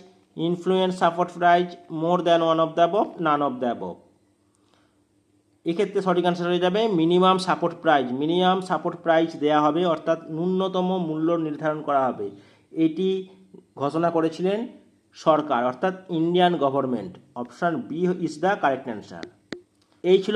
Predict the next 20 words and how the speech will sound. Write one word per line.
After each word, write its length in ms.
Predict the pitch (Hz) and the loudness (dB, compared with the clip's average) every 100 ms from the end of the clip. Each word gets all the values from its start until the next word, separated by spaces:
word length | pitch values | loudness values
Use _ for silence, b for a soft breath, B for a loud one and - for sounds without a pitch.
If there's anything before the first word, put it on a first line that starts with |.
| 202 | 6
আমাদের 200 | 180 185 180 | 6 2 0
টেস্টের 320 | 180 190 196 185 | -2 -2 -4 -4
টোটাল 240 | 170 170 180 180 | 2 4 4 4
কুড়িটি 260 | 170 165 170 | 4 4 -2
প্রশ্ন, 200 | 160 170 202 - b b - | -4 -4 -6 -8 b b -4
তোমাদের 260 | 147 151 - | -2 -2 0
সামনে 240 | 165 165 170 - 131 | 0 0 -4 -2 -2
আলোচনা 300 | 139 160 160 | 0 0 0
করে 120 | 165 165 | 0 0
দিলাম। 200 | 165 175 - - b b b b - | 0 -2 -6 -16 b b b b 2
এই 80 | 175 180 | 4 4
ধরনের 280 | 202 208 190 175 | 2 0 -2 -4
প্রশ্নই 320 | 165 185 185 | -2 -2 -2
কিন্তু 140 | 180 180 147 | -2 -4 -4
বিপিএসসি 420 | 131 165 165 180 - | -2 -2 -2 -6 -8
জিকে 200 | 135 165 156 | -4 -4 -2
জিএস 200 | 165 165 120 | -4 -2 -4
পার্ট 160 | 127 - | -4 -6
থেকে 160 | 156 180 - b b b - | -12 -10 -10 b b b -10
এসে 140 | - | -8